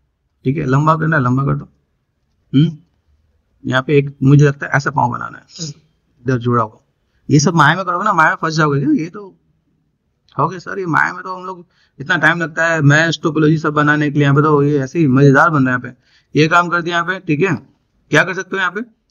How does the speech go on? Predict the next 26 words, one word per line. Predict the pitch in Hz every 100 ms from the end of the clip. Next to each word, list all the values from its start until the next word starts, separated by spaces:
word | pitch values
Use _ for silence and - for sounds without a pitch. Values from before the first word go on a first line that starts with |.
| _
अभी | 160 202
यहाँ | 175 190
पे |
मैं | 202 208
design | 180 175 196
दे |
सकता | 190 190 202
हूँ | 196
control | 180 170 180
D, | 165 156 113 - _ _ -
control | 147 165 175 170
D | 147 113 - _ _
आया, | - 175 262 _ _ - 131
मस्त | 135 160 - _
manage, | 139 143 156 - - _ _ _ _ -
ठीक | 147
है। | 190 - _ _ _ -
यहाँ | 143
पे | 175
मैंने | 196 196
क्या | 196
कर | 196
दिया, | 170 151
duplicate | 147 127 135 151 165
कर | 160
दिया। | 151 170